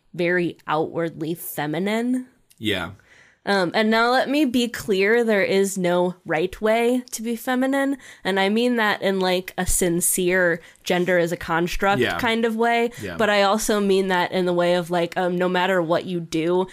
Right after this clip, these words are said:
Speaker 1: someone is going to be mad at you for
Speaker 2: Yeah.
Speaker 1: not doing it right. Um, and in, in this situation where she is at Harvard Law, she is most definitely doing femininity,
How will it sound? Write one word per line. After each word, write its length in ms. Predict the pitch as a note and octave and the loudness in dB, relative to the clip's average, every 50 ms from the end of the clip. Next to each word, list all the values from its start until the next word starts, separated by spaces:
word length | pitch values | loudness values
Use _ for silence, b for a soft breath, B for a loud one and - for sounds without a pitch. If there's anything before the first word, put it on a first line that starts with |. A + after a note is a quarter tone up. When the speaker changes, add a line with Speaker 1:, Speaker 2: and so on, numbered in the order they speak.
| B B B | B B B
Speaker 1:
someone 520 | - - - - F3+ F#3 F#3 F#3+ F#3+ F#3 | -8 -4 -2 -2 0 0 0 2 2 2
is 160 | F3+ F3+ - | 2 0 0
going 280 | - F3+ F3 F3+ E3+ F3+ | 0 0 2 2 2 0
to 100 | - A3+ | 0 -2
be 160 | F3 F#3+ F#3 F3 | 0 0 0 0
mad 280 | E3 D#3+ D#3 D#3 D#3+ | 2 0 0 0 0
at 140 | F3+ F3 - | 0 0 0
you 160 | G#3 G3+ G3+ | 2 2 2
for 200 | G3+ G3+ - F#3 | 2 0 0 0
Speaker 2:
Yeah. 60 | F3 E3+ | 2 2
Speaker 1:
not 220 | E3 F3 - F3 | 2 0 0 0
doing 300 | - F3+ F3 F3 F3 F3 | 0 0 2 2 2 2
it 220 | F3 E3+ - - - _ - | 2 0 0 -2 -8 _ -18
right. 520 | D3+ C#3 C3 D3 F3 A#3 C4+ C4 - - B B B B B B B B - | -12 -6 -4 -2 0 0 -2 -2 -6 -12 B B B B B B B B -6
Um, 280 | - F#3+ F#3 E3 F3+ E3+ | -2 -2 0 0 0 0
and 180 | - G3 G3+ G3 | 2 2 2 2
in, 240 | G3+ G3 G3+ F#3 - - | 0 0 0 -2 -2 0
in 220 | G#3+ A3 A#3+ B3 | 2 2 4 4
this 180 | A#3+ A3+ A3+ - | 2 2 2 0
situation 960 | - - G3 F#3 - - F#3 E3+ E3+ F3 F#3 - - B3 B3 B3+ B3+ C4 C4 | 0 -2 -2 -2 0 0 0 2 2 2 0 0 0 0 0 0 0 -2 -2
where 180 | G#3+ F#3 F3 E3+ | -2 -2 -2 -2
she 260 | - - G3 F#3 F3 | -2 0 2 2 4
is 200 | F3 F3 F3 F3+ - | 2 2 0 -2 -2
at 220 | F3 E3+ - - | -2 -2 -2 -4
Harvard 500 | - - F3 F3 F3 D3+ E3+ E3 D#3 D#3+ | -4 -2 0 0 0 0 -2 -2 -2 -2
Law, 400 | D#3 D#3+ D#3 D3+ E3 F3+ G#3 A3 A3 B B B B B B | -4 -2 0 0 2 2 0 0 -2 B B B B B B
she 260 | - - - A#3 G3+ | -6 -4 -2 0 2
is 200 | G3 G3 F#3+ F3 | 2 2 0 0
most 280 | F#3 F#3 F3 F#3 - - | 0 0 0 -2 -2 -2
definitely 520 | - D3 E3+ - G3 F3+ E3+ - E3+ F3 | -2 -2 -2 -2 -2 -2 -2 0 -2 -4
doing 420 | E3+ D#3 E3 E3+ E3+ E3+ E3 E3 E3+ | -2 -2 0 0 0 0 0 -2 -4
femininity, 840 | E3+ - - F3 F3 E3+ E3 E3 E3 E3 E3+ D#3 E3 D#3+ D3+ D3 | -4 -6 -4 -2 -2 -2 -2 0 0 -2 -2 -2 -2 -4 -4 -6